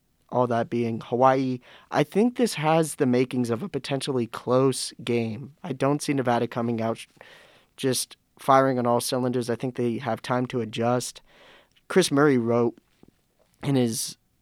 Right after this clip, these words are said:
basically, like, his game preview that Nevada's switching time for their practices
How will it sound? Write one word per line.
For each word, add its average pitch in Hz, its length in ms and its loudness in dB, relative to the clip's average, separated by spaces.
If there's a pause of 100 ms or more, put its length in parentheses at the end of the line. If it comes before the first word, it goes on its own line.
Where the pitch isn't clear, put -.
(640)
basically, 139 420 2
like, 120 200 0
his 117 120 -2
game 127 320 2
preview 127 360 0
that 117 300 -4 (480)
Nevada's 131 400 2
switching 139 380 0
time 127 220 2
for 123 100 -8
their 110 160 -4
practices 151 760 0